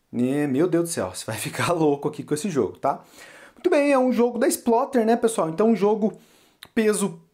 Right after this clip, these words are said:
um peso dele bem, bem avançado aí, praticamente quatro lá no B G G, tá?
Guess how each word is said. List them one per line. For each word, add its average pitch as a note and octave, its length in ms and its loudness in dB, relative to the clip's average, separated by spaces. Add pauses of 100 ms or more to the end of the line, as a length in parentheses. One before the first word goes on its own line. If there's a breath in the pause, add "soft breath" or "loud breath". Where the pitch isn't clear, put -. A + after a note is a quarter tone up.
(200)
um D#3+ 240 -8
peso G3 240 2
dele F#3+ 160 4
bem, G3 420 4
bem E3+ 640 2
avançado F3 680 0
aí, G#3 160 2 (160)
praticamente F3 500 -2
quatro G3 540 -2
lá E3+ 160 2
no G3+ 80 -4
B E3+ 120 0
G D3 180 0
G, C3 320 0
tá? A#3 340 -4